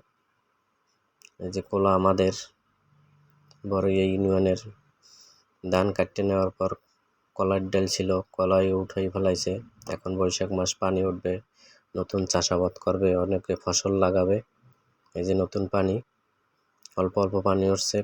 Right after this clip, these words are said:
পানিতে এখনো পুরো জমি তলায় নাই, আগামী জবায় হয়তো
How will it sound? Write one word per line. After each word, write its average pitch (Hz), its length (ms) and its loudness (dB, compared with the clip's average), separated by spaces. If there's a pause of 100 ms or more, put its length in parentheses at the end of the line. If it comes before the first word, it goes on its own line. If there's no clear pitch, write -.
পানিতে 92 380 -2
এখনো 95 340 -2 (720)
পুরো 104 200 2
জমি 95 320 0
তলায় 95 380 2
নাই, 98 180 0 (500)
আগামী 92 380 0
জবায় 92 320 2
হয়তো 90 300 -2